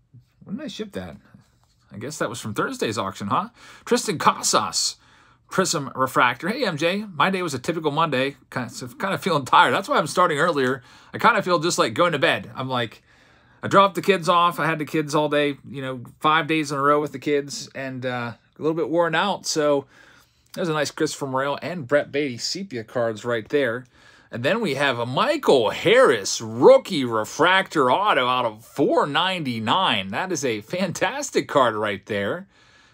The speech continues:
along with Taz Bradley as well. We've got Bryce Turang and Corbin Carroll rookie card from Finest. There's a Story Ruiz. That's a royal blue. Jordan Walker Kodai Senga. That's a nucleus refractor.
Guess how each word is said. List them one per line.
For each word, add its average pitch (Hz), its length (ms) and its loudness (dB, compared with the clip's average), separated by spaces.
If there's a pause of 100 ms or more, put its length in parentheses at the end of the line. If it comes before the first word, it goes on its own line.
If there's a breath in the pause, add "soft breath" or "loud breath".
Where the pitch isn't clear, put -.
along 156 240 0
with 147 140 -4
Taz 156 300 -2
Bradley 147 380 -2
as 113 100 -8
well. 190 520 2 (800 soft breath)
We've 104 160 -10
got 123 260 0
Bryce 135 260 0
Turang 147 320 -2
and 127 120 -8
Corbin 131 340 -2
Carroll 147 320 -2
rookie 139 260 -6
card 135 380 0
from 110 240 -8
Finest. 143 640 -2
There's 123 220 -8
a 110 40 -8
Story 143 440 -2
Ruiz. 139 580 -4
That's 123 300 -10
a 113 240 -4
royal 107 360 -4
blue. 110 540 -6
Jordan 110 240 -6
Walker 110 240 -8
Kodai 107 320 -4
Senga. 151 380 -6
That's 127 180 -10
a 110 60 -8
nucleus 127 440 -6
refractor. 101 600 -8